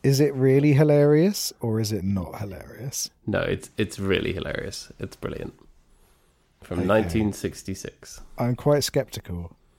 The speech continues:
Speaker 2: Good.
Speaker 1: But I
Speaker 2: That's,
Speaker 1: will
Speaker 2: that's a healthy, <laughs> healthy way to be.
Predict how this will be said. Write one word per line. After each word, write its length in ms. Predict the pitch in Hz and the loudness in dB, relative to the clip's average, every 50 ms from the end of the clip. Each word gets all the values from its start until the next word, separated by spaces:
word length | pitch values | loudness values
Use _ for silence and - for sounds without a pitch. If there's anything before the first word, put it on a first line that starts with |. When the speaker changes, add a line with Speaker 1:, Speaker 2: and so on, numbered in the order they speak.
| _ _ _ _ _ _ _ _ _ _ _ _ _ _ _ _ _ _ _ - - _ _ - - | _ _ _ _ _ _ _ _ _ _ _ _ _ _ _ _ _ _ _ -20 -20 _ _ -6 0
Speaker 2:
Good. 220 | - 98 87 - | 0 0 0 0
Speaker 1:
But 240 | 120 113 107 - - - | -2 -4 -4 -6 -6 -2
I 80 | 104 | 0
Speaker 2:
That's, 120 | 110 110 113 | 0 0 0
Speaker 1:
will 100 | 110 110 | -2 -2
Speaker 2:
that's 300 | 104 - 98 92 - - | 0 0 0 0 2 2
a 160 | 90 85 - | 2 2 4
healthy, 500 | - 117 110 104 - 110 101 98 95 95 - - | 4 4 4 4 4 2 2 2 0 -2 -8 -16
<laughs> 100 | - - - | -14 -10 -2
healthy 400 | 113 135 135 131 131 131 120 117 | 2 4 4 4 4 4 4 6
way 180 | 113 113 107 | 6 6 4
to 120 | 98 - 101 | 4 2 0
be. 300 | 95 95 87 - - | 0 0 0 0 -4